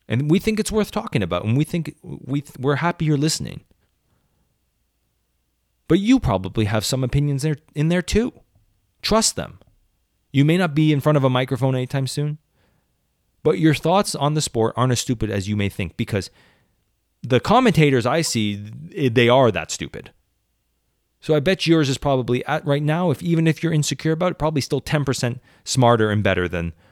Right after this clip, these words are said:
what you're seeing on the B B C, Sky Sports, and Dare Drive to Survive.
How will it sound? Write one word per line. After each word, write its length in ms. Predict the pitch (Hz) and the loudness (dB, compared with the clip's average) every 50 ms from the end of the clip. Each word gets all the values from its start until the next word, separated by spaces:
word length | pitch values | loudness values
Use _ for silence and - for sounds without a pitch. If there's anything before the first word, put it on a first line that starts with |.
| _ _ - | _ _ -2
what 180 | 104 101 - | -2 -2 -2
you're 100 | 101 101 | -2 -8
seeing 260 | - - 110 101 92 | -6 -4 -2 -2 -2
on 120 | 87 85 85 | -2 -2 -2
the 60 | 85 | -2
B 140 | 78 107 101 | -2 -2 -2
B 120 | 87 95 | -2 -2
C, 280 | 92 - - 92 90 85 | -6 -6 -8 -8 -8 -8
Sky 240 | - - - 82 80 | -6 -6 -6 -6 -6
Sports, 420 | - - 90 85 78 78 - - | -6 -4 -4 -6 -6 -6 -10 -12
and 180 | 78 78 78 - _ _ _ _ _ _ _ _ _ _ _ _ _ - | -12 -12 -14 -16 _ _ _ _ _ _ _ _ _ _ _ _ _ -2
Dare 160 | 107 98 95 | -2 0 0
Drive 260 | 92 104 92 85 78 | 0 0 -2 -2 -2
to 60 | 85 80 | -6 -10
Survive. 460 | - 87 76 73 - - - - | -10 -10 -10 -12 -14 -16 -20 -20